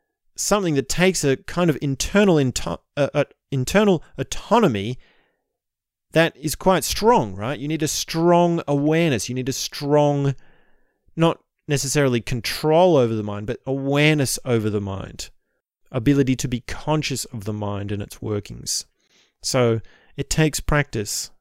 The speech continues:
right? It takes a lot of practice, just like the breathing technique takes practice. And in fact, if you wanna say, "Well, which of these is the most effective out of laughing, breathing, and the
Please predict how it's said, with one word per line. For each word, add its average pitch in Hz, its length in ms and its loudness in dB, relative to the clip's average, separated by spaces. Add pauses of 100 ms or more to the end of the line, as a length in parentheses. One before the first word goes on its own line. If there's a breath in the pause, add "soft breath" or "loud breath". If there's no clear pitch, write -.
right? 113 260 -4
It 120 100 -12
takes 127 200 -8
a 120 60 -4
lot 120 360 4
of 117 160 -2
practice, 113 420 -8
just - 280 -6
like 135 460 0 (460)
the 120 80 -4
breathing 127 440 2
technique 110 540 -8
takes 117 300 -2
practice. - 640 -6 (540 soft breath)
And 135 80 -2
in 135 80 0
fact, 139 280 2
if 139 120 -6
you 139 80 0
wanna 147 220 0
say, 120 380 2
"Well, 110 240 2
which - 260 2
of 117 120 -2
these 113 320 2
is 104 180 -2
the 107 100 -2
most 110 340 2
effective 107 480 -2
out 98 180 -4
of 95 200 -6 (440)
laughing, 110 680 0
breathing, 104 580 0
and 101 380 -6 (580)
the 101 480 -4